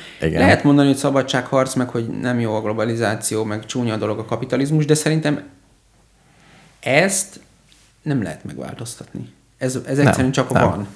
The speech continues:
Speaker 1: Igen, igen, igen.
Speaker 2: És szerintem egyébként ez inkább jó. Meg kéne tanulnunk, ugyanúgy, mint a,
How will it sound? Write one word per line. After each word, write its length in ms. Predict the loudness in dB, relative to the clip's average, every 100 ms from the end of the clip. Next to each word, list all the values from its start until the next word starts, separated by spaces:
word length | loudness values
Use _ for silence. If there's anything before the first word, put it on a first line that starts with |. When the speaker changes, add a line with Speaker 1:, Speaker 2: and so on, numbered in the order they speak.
| -10 4
Speaker 1:
Igen, 420 | 4 6 2 2
igen, 320 | 2 2 2
igen. 320 | 0 -4 -6 -8 -14 -6
Speaker 2:
És 180 | -4 -4 -8 -6
szerintem 340 | 0 0 2
egyébként 280 | -2 -2 -4
ez 120 | -4
inkább 420 | -4 -2 -2 -4 -4
jó. 320 | -2 -4 -6 -20 _ _ _ -20 -20 -20 -10 -4 -4 -2
Meg 200 | -2 0
kéne 240 | -2 -2
tanulnunk, 460 | -2 -2 -2 -4 -6
ugyanúgy, 300 | -2 0 0
mint 200 | -2
a, 40 | -6